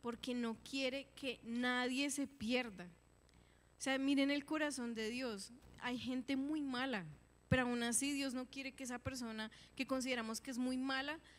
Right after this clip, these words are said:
se pierda, sino que Él dice, "No quiero que nadie, que no me falte nadie". Pero como Él no está aquí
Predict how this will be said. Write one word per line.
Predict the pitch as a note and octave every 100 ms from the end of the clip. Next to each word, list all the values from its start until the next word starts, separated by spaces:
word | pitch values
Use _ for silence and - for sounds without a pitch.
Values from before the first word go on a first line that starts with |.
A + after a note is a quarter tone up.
| -
se | - C4+
pierda, | C4 A3 A3 G3+ E3+ D3+ - - - - - - - -
sino | - C4+ C#4
que | C4+ C4
Él | A#3+
dice, | C4 B3+ C#4 B3
"No | B3
quiero | - C4 B3+
que | - C#4
nadie, | A#3 A3+ A#3+ G#3+ F#3+ -
que | -
no | B3
me | B3
falte | A#3+ C4 B3 C4 C4
nadie". | B3+ B3+ B3 A3+ F3+ F3 - - - - - - - - - -
Pero | C#4 C4+
como | C4+ C4+ C#4
Él | C#4
no | C#4+
está | D4+ - D#4
aquí | D4+ - C#4+ C4